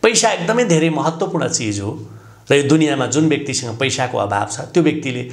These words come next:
मात्रै बुझ्न सक्छ पैसाको महत्त्व भनेर। हर मान्छे, प्राय जसो मान्छे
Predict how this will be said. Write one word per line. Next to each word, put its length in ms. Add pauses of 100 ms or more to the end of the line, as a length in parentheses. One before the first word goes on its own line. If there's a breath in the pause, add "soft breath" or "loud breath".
(300 loud breath)
मात्रै 340
बुझ्न 300
सक्छ 300
पैसाको 480
महत्त्व 400
भनेर। 220
हर 300
मान्छे, 400 (1400 loud breath)
प्राय 300
जसो 260
मान्छे 440